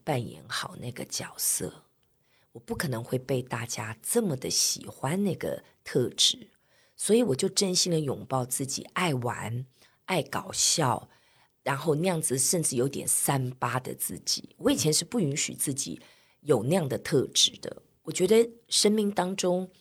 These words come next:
allowed yourself，去允许自己很重要。我在我的课程当中也不断的跟大家讲，你能不能就允许自己，自-，自己一次，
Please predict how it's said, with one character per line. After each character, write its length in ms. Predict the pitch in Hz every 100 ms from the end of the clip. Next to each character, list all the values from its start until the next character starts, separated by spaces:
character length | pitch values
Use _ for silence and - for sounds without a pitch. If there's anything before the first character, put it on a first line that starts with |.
| _ _ _
allowed 500 | - 160 151 170 185
yourself， 760 | 202 147 139 135 - 131 117 - - _
去 260 | - 262 - - _
允 380 | 156 147 156 269
许 320 | - - -
自 220 | - 110
己 380 | 104 - - - - _ _
很 340 | - 127 -
重 300 | - 135 117
要。 160 | 101 107
我 100 | 123
在 140 | 254
我 100 | 247
的 80 | 131
课 220 | 127 220
程 180 | - 147
当 180 | 151 156
中 160 | 165 165
也 100 | -
不 200 | - 131
断 280 | 131 170 120
的 100 | 110
跟 200 | - 131
大 120 | 135 120
家 160 | 117
讲， 180 | 127 - - - -
你 140 | - 165
能 200 | 156 196
不 80 | 330
能 200 | 262 175
就 160 | 240
允 340 | - 139 131 185
许 300 | - - -
自 180 | - 170
己， 200 | - -
自-， 200 | - 104 - -
自 160 | - 220
己 180 | - -
一 100 | 147 135
次， 480 | - - 233 147